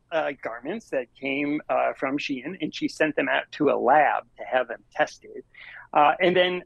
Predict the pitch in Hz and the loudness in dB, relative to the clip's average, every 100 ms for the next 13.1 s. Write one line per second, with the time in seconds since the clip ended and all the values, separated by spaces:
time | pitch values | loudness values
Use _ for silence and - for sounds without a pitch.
0 | - 147 165 160 220 - 147 - 143 165 | -6 -4 -2 -2 -4 -2 -4 -6 -18 -10
1 | - 254 175 160 190 202 170 143 151 131 | 0 2 2 0 -2 0 0 0 -4 -4
2 | - 165 147 135 147 156 240 - 165 147 | 4 4 4 0 0 2 2 2 -2 0
3 | 143 135 160 139 160 151 269 240 214 165 | -2 -2 -4 0 0 4 2 2 -2 -2
4 | 170 147 185 180 175 208 175 165 151 135 | -2 2 4 4 2 0 -2 -4 -10 -18
5 | - - 147 147 214 - 147 151 151 156 | -18 -10 -8 -8 -10 -10 -6 -6 -6 -4
6 | 139 143 143 131 143 - 135 123 - 170 | -4 -4 -10 -4 -4 -4 -10 -8 -2 -2
7 | 147 113 127 _ _ _ - 185 180 180 | -2 -10 -12 _ _ _ 2 4 6 2
8 | - - _ - 202 - 175 190 190 175 | -6 -18 _ -2 -2 0 2 4 4 2
9 | 170 - 233 262 220 165 170 165 185 220 | -2 -4 -6 -6 -6 -4 -6 -4 -4 -4
10 | 185 _ 190 240 247 254 - - 180 - | -6 _ -8 -6 -6 -8 -12 -14 -14 -14
11 | - 226 254 196 135 123 - - - 175 | -8 -2 0 0 -6 -12 -20 -20 -4 2
12 | 247 330 311 240 165 165 147 156 147 - | 4 4 4 0 0 -2 -2 -4 -4 -8